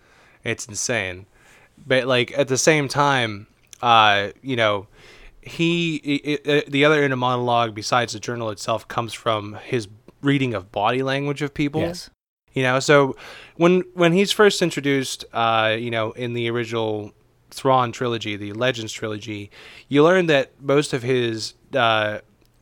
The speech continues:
Speaker 1: deduction powers actually come from, uh, him, like, looking at the art of a species and just being able to surmise their battle strategy from a piece of art or something like that.
Speaker 2: Yeah, he can learn
Speaker 1: It
Speaker 2: their patterns and their cultural norms and kind of make assumptions about what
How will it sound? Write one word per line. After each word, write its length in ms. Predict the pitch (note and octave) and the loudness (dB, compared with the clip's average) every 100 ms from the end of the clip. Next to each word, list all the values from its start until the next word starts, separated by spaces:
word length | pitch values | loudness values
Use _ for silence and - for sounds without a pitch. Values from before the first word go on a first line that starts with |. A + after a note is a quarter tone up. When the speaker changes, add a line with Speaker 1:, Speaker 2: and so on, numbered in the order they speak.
| B2+ | -10
Speaker 1:
deduction 480 | C3 C3+ C3 B2+ A2 | -4 0 0 -2 -4
powers 400 | A#2 A2+ A2 A2 | 0 0 0 -2
actually 300 | A2 - A2+ | -4 -8 -10
come 220 | A#2+ G#2+ | -10 -10
from, 360 | - A2 G#2+ - - | -8 -8 -10 -18 -12
uh, 220 | G#2 G#2 | -8 -6
him, 340 | A2 A2+ A2 A#2 | -6 -8 -10 -6
like, 180 | G#2+ A2+ | -6 -6
looking 320 | A2+ A#2 G#2+ | -10 -8 -8
at 140 | G2+ | -8
the 80 | A2+ | -8
art 260 | G#2+ A#2+ A2 | -2 -2 -2
of 120 | G#2+ | -6
a 40 | G2 | -8
species 760 | - B2+ A2 - G#2+ G#2 G2 | -8 -6 -6 -8 -8 -8 -12
and 160 | G2 G2+ | -16 -16
just 200 | G#2 - | -16 -10
being 180 | A#2 A2+ | -8 -6
able 260 | A2 A2 | -4 -6
to 280 | - G#2+ G2+ | -8 -10 -10
surmise 640 | - A2+ A2+ A2+ A2 G#2 A2+ | -10 -8 -2 0 0 -4 -8
their 260 | A2 G#2 | -6 -6
battle 320 | F#2 A#2+ A#2+ G#2 | -2 0 0 -2
strategy 500 | - G2 F#2 - F#2+ | -8 -8 -10 -16 -10
from 240 | A2 G2 | -10 -10
a 20 | |
piece 240 | - G#2+ - | -12 -14 -10
of 100 | A2+ | -6
art 200 | G#2 G2+ | -4 -6
or 60 | |
something 280 | - G2+ G2+ | -14 -14 -16
like 160 | - G#2 | -16 -8
that. 80 | C3+ | -8
Speaker 2:
Yeah, 140 | F#2+ | -8
he 160 | A2 B2+ | -10 -8
can 260 | B2+ B2 | -6 -4
learn 180 | C3+ C3+ | -2 0
Speaker 1:
It 40 | B2 | -2
Speaker 2:
their 120 | A#2 | -6
patterns 800 | - - C#3+ C3+ A2+ G#2+ G#2 G#2 | -8 -4 -2 -2 -4 -8 -8 -8
and 220 | A2+ G#2+ | -8 -10
their 140 | G#2 G#2 | -10 -10
cultural 420 | - A#2+ A#2 G#2+ | -10 -10 -10 -12
norms 640 | A2 A#2 A#2 G#2 G#2 G2 | -8 -6 -6 -8 -10 -12
and 160 | A#2 G#2+ | -14 -14
kind 180 | A2 G#2 | -12 -12
of 160 | F#2+ - _ _ | -14 -20 _ _
make 420 | D#3 D3 D3+ C#3+ - | -4 0 0 -2 -6
assumptions 680 | D3 - D#3 C#3 C#3 B2+ A#2+ | -8 0 0 0 -2 -4 -4
about 380 | G#2+ A#2 A#2 - | -4 -4 -4 -4
what 320 | A#2+ A#2+ G2+ | -6 -6 -8